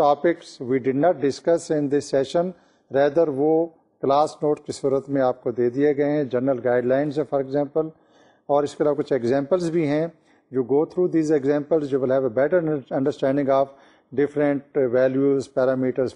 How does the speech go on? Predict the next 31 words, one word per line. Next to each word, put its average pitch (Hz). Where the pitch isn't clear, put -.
factors 127
which 120
we 120
discussed۔ 113
اور 143
اس 135
کے 175
ساتھ 156
ہی 175
more 156
important 143
factor 127
یہ 123
تھا 135
کہ 131
ہم 120
نے 131
ایک 143
آئی 151
ٹرپل 147
ای 147
کے 151
اسٹینڈرڈ 139
template 135
for 127
preparing 139
quality 131
assurance 123
plan 127
جو 123
ہے 113